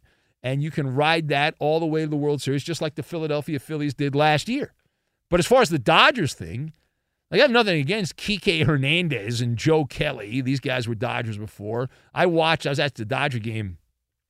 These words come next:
uh, which just ended not that long ago, and Lance Lynn started. And, uh, I like him. He's fat.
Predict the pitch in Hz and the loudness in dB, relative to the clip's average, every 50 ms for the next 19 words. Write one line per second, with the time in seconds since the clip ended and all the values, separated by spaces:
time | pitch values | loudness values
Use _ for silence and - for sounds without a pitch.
0 | _ _ _ - 95 98 95 98 104 107 - - 107 104 - - 101 98 101 98 | _ _ _ -14 -12 -10 -8 -8 -8 -8 -8 -10 -12 -12 -12 -12 -12 -10 -10 -10
1 | 98 98 95 - 98 107 143 185 156 123 - - - _ _ _ _ _ _ - | -12 -12 -14 -12 -8 -6 -4 -4 -4 -6 -8 -12 -20 _ _ _ _ _ _ -8
2 | 107 110 113 117 127 156 156 147 135 - 123 147 185 233 226 175 127 - - - | -6 -4 -4 -2 -2 -2 -2 -2 -2 -2 -4 -4 -2 -2 -2 -4 -4 -6 -6 -8
3 | 90 78 67 60 57 - - _ _ _ _ _ - - 120 113 90 98 98 98 | -8 -8 -10 -12 -14 -18 -20 _ _ _ _ _ -8 -4 -4 -4 -4 -4 -4 -4
4 | 92 98 120 120 123 143 165 190 254 202 135 - - - 185 170 170 196 247 - | 0 2 2 4 4 4 4 4 2 0 -2 -2 0 2 4 4 6 4 2 0